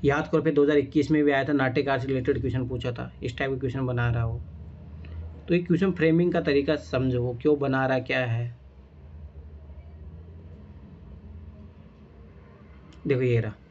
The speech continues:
बिल्कुल हाल ही में निम्नलिखित किन देशों में लाखों लोग या तो भयंकर अकाल या कुपोषण से प्रभावित हुए, उनके युद्ध संघर्ष से जलते कारण हुए। देख लो ये direct question दो हज़ार तेईस में,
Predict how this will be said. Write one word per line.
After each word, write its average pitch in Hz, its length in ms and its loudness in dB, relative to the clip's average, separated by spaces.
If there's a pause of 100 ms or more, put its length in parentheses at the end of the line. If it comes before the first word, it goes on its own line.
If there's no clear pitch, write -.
(1080)
बिल्कुल 165 340 4
हाल 151 200 4
ही 170 60 6
में 175 120 4
निम्नलिखित 160 280 4
किन 160 160 4
देशों 147 280 4
में 156 180 4
लाखों 143 320 0
लोग 143 180 2
या 143 80 2
तो 143 100 -2
भयंकर 131 280 2
अकाल 131 280 0
या 135 80 0
कुपोषण 135 380 -2
से 143 80 -2
प्रभावित 131 340 -2
हुए, 139 100 0
उनके 131 220 -2
युद्ध 135 400 -2
संघर्ष 127 380 -2
से 143 80 -6
जलते 123 320 -2
कारण 117 200 -2
हुए। 120 160 -8 (160)
देख 123 160 -4
लो 139 60 0
ये 127 120 0
direct 120 360 2
question - 280 -6 (1400)
दो 139 100 0
हज़ार 135 180 0
तेईस 123 380 -2
में, 117 120 -6